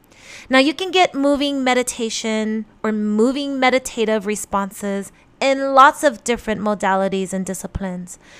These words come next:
from art and dance and running and swimming and walking, observing. There's lots of things.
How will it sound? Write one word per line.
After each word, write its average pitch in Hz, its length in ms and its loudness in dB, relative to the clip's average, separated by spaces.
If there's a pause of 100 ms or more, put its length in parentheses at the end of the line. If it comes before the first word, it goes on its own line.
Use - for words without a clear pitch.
(180)
from 202 440 -2 (180)
art - 520 4 (280)
and 208 300 -6
dance 285 600 0 (140)
and 202 260 -6
running 285 460 -2
and 220 200 -8
swimming 269 640 -2
and 196 220 -6
walking, 254 800 2 (340)
observing. 247 800 2
There's 226 300 -4
lots 220 340 0
of 226 100 -6
things. 190 500 -8